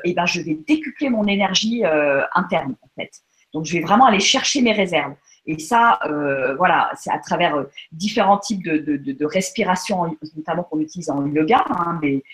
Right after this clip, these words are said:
mais qu'on peut utiliser dans d'autres, dans d'autres disciplines. Mais juste le fait de, de, de faire des grandes respirations longues et profondes, parce que comme on n'a pas l'habitude, si vous n'avez pas l'habitude de, de pratiquer ça, juste le fait de le faire quotidiennement, peut-être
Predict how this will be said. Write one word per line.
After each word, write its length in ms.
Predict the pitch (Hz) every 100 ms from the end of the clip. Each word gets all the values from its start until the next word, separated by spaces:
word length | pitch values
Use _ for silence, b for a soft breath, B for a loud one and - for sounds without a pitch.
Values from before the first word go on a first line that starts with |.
| B -
mais 100 | 143
qu'on 140 | 156
peut 140 | 151 170
utiliser 260 | - 165
dans 100 | 151
d'autres, 380 | 147 175 - 127
dans 160 | - 151
d'autres 280 | 196 208
disciplines. 540 | 175 - 175 - 285 302 B B B
Mais 120 | 185 196
juste 600 | 180 311 320 - - _ _ _ _ _ _ _
le 120 | 190
fait 480 | 214 277 269 - -
de, 220 | 170 165 -
de, 160 | 175
de 200 | 156 -
faire 320 | 180 247 220 180
des 120 | 175
grandes 440 | 185 240 285 302
respirations 720 | 277 269 262 226 226 - 226
longues 240 | 214 226 233
et 80 |
profondes, 580 | 233 233 214 233 214 196
parce 200 | 151 143
que 80 | 156
comme 200 | - 277
on 80 | 208
n'a 120 | 220
pas 120 | 214
l'habitude, 500 | 214 202 208 - 220
si 180 | - 170
vous 60 | 160
n'avez 180 | 160
pas 120 | 170 226
l'habitude 400 | 214 214 214 180
de, 100 | 156
de 140 | 156
pratiquer 460 | - 196 - 202 202
ça, 320 | - 202 - B B B B
juste 240 | 180 269
le 60 | 254
fait 160 | 269 220
de 120 | 214
le 60 |
faire 400 | 208 - 185 -
quotidiennement, 720 | - 311 294 247 254 240 233
peut-être 520 | 220 175 180 180 -